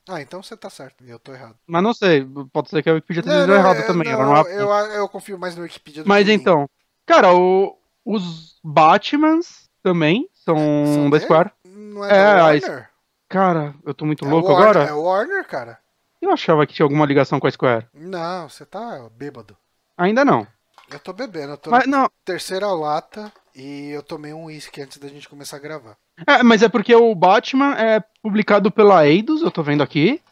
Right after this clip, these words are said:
Speaker 2: e a Eidos é da Square, então dá aquele rolê e chega lá.
Speaker 1: Ah, eu não entendo nada, cara.
Speaker 2: É distribuidora Square e Warner, são as duas, é da Square também.
Speaker 1: Mas
Speaker 2: Pelo menos o primeiro, o Asylum é.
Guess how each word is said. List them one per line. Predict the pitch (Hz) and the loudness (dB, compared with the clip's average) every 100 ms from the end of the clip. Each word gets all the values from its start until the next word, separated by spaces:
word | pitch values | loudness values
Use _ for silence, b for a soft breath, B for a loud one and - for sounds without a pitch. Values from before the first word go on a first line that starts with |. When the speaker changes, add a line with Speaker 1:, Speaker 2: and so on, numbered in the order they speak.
| _ - | _ 2
Speaker 2:
e | |
a | 381 190 | 4 6
Eidos | 196 226 | 4 2
é | 262 | -2
da | 415 | -2
Square, | - 277 175 147 | 2 4 4 2
então | 135 156 160 208 294 415 370 _ | -2 0 0 -2 -6 -12 _ _
dá | 254 | -4
aquele | - 254 254 | -2 -6 -6
rolê | 240 285 233 214 | 0 2 4 2
e | |
chega | - 285 330 | 0 -4 2
lá. | 320 147 _ _ _ _ | 2 2 _ _ _ _
Speaker 1:
Ah, | - - - - _ 170 | -20 -18 -20 -20 _ -20
eu | 165 | -20
não | 139 | -20
entendo | 120 127 123 123 | -20 -20 -20 -20
nada, | 113 113 117 | -20 -20 -20
cara. | _ - | _ -4
Speaker 2:
É | 277 | -2
distribuidora | 240 214 208 214 196 208 226 | -2 -4 -2 2 4 4 2
Square | - 208 208 233 | 2 0 2 0
e | 240 240 233 | -6 -6 0
Warner, | 202 185 175 - - | 2 2 -2 -10 -8
são | 180 | -6
as | 160 | -2
duas, | 151 - | -4 -2
é | 147 | -2
da | 151 165 | 0 0
Square | 175 180 | 0 0
também. | 170 120 - | 0 -2 -6
Speaker 1:
Mas | 170 160 156 156 - | -10 -8 -8 -10 -4
Speaker 2:
Pelo | 151 156 | 0 2
menos | 185 190 | 2 2
o | 202 196 196 190 180 | 0 0 0 -2 -2
primeiro, | 196 180 117 110 _ | -4 -2 -2 -6 _
o | 151 135 143 | -6 0 2
Asylum | 135 123 120 147 160 | 4 4 2 2 0
é. | 110 | -2